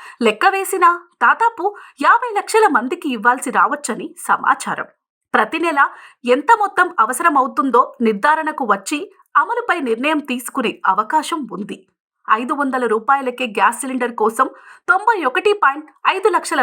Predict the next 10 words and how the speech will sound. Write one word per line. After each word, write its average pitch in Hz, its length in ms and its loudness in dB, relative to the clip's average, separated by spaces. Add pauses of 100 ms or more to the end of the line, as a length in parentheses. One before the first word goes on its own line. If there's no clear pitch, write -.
(100)
దరఖాస్తులు 233 640 2
వచ్చాయి. 185 340 -2 (440)
ఒక్కో - 200 2 (100)
కుటుంబానికి 320 640 0 (340)
ఏడాదికి 359 460 2 (440)
ఆరు 453 240 2
గ్యాస్ 330 240 2
సిలిండర్లు 381 460 0
ఇస్తే 349 240 -4 (380)
దాదాపు 285 420 4